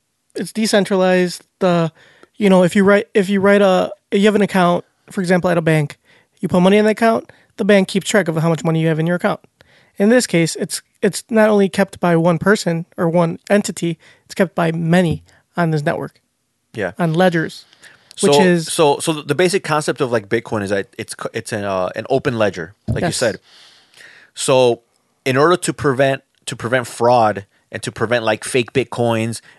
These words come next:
Speaker 2: or someone from being scammed,
Speaker 1: Everybody checks it.
Speaker 2: is that
Speaker 1: Well, not everybody, but a large
Speaker 2: everybody, everybody has access to this ledger that shows exactly which accounts have how much Bitcoin and who's transferring what to who. Not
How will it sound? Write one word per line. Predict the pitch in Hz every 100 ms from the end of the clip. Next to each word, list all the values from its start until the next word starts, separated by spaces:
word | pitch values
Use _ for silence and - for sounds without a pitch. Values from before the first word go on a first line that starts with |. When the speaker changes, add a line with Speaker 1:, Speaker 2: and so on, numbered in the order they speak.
| _
Speaker 2:
or | 110 110
someone | - 131 123
from | 110
being | 110 110
scammed, | - - 120 110 98 - - _ _
Speaker 1:
Everybody | 208 196 185
checks | 160 185 -
it. | -
Speaker 2:
is | 127 117
that | 113 113 110 - _ -
Speaker 1:
Well, | 196
not |
everybody, | 196 170 160
but | 160 170 - -
a |
large | 156
Speaker 2:
everybody, | 165 196 175 160 165 165 -
everybody | 147 156 147 151
has | 135 127 -
access | 117 120 - 123 127 - _ _ -
to | 123
this | 113
ledger | 117 113 101 98 90 _ - -
that | 110
shows | - - 123 117 117
exactly | 110 104 120 120 135 127
which | 104 113 131
accounts | 165 - 135 139 139 - - _ _ _
have | - 104
how | - 123
much | 139 -
Bitcoin | 139 - 135 127 131 131 _ _ _
and | 107 101
who's | 123 123
transferring | - - 127 - 127 117
what | 107 110
to | - 101
who. | 104 87 -
Not | 139 151